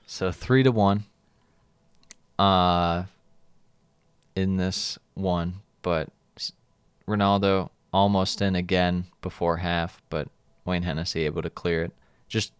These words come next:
shambolic defending from Burnley to allow that to happen. To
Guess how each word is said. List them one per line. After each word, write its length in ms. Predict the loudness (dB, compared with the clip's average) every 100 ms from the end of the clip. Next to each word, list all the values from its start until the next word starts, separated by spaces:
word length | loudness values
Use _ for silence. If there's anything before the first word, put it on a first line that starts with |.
| _ _
shambolic 640 | -6 -4 0 2 2 2 -4
defending 400 | -8 -6 -6 -6
from 160 | -8 -4
Burnley 460 | -2 -2 -4 -6 -8 -4
to 140 | 0
allow 340 | 0 -2 -2 -2
that 200 | -4 -6 _ _
to 80 | -6
happen. 380 | -4 -4 -4
To 120 | -6